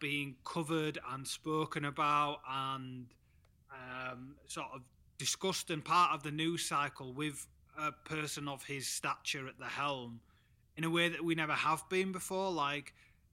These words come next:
him saying something in a press conference is twenty news stories in a way that it wasn't for anyone else.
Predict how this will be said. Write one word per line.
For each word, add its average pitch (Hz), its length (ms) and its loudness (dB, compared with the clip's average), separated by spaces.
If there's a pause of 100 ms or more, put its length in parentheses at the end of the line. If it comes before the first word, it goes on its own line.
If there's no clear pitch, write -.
him 202 260 6
saying 185 360 4
something 156 360 -2
in 147 100 0
a 147 40 0
press 160 260 2
conference 131 640 -8
is 135 340 -4
twenty 151 320 0
news 151 300 0
stories 123 560 -2
in 131 60 -8
a 135 60 -4
way 135 260 -2
that 135 300 -4 (100)
it 151 200 -8
wasn't 151 460 -2
for 175 120 -4
anyone 180 300 0
else. 202 380 2